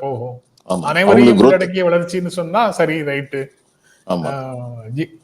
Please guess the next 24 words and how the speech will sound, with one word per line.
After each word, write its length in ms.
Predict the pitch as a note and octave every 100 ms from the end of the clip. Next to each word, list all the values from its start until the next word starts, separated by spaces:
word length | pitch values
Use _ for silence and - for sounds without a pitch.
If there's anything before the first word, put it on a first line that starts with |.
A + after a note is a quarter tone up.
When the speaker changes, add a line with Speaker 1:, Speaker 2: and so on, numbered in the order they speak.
| _ D3
Speaker 1:
ஜி 100 | A3+
டி 80 | A#3+
பி 160 | G#3 G#3+ F#3+
வளர்ச்சி 360 | F#3 F#3 F#3+ F3+ D3+
அப்படின்னா 300 | D3+ D#3 A3+ G3+
பெரிய 240 | F#3 G3
பெரிய 260 | F3 E3+ E3 D#3+ D3+ D3+
சாலைகளும், 580 | D#3+ E3+ F3 E3+ G3 A3+ - _
ஆ, 240 | - C#3+ C#3 C3+ - - - D#3+
பெரிய 180 | E3 E3
பெரிய 360 | D#3 D3+ D3 C#3 C3 B2+ B2
தொழிற்சாலைகளும் 760 | D#3+ F3+ F3+ F#3 E3 D3+ D#3+ D#3+
தான் 260 | E3 F3+ D3+
அப்படின்னா 440 | C3 C#3 D3 D3+ G3 F#3+ - _ _ _ _ -
பெரிய 160 | D3+ G3
பெரிய 200 | F#3+ G#3
கல்வி 320 | F3 F#3+ A#3+
சாலைகள் 520 | G#3+ G#3+ G3+ F#3 F3+
கூட 140 | F3 F3 D3+
கிடையாது, 360 | C3+ C3 B2+ - _ _ _
வெறும் 420 | A2+ A#2 C3+ G3+ F#3+
சாலைகளும் 560 | F#3 F3 F#3+ F#3 A3 G3 -
தொழிற்சாலைகளும் 720 | F3+ F#3 F#3+ F3 D#3+ D#3 D3
தான் 160 | D#3